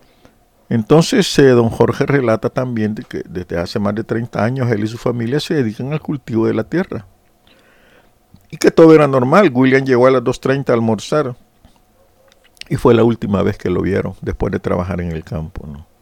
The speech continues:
Este, María Juana de García, su esposa, aseguran que con este tiempo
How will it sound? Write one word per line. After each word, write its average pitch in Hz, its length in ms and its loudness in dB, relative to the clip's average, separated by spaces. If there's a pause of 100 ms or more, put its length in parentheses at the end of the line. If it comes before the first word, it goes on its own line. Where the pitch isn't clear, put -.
(960)
Este, 127 1040 4 (840)
María 101 300 -2
Juana 101 280 -4
de 113 100 2
García, 127 800 0
su 98 260 -8
esposa, - 480 -6
aseguran 107 480 -4
que 113 140 -12
con 98 200 -4
este 101 220 -6
tiempo 113 600 -6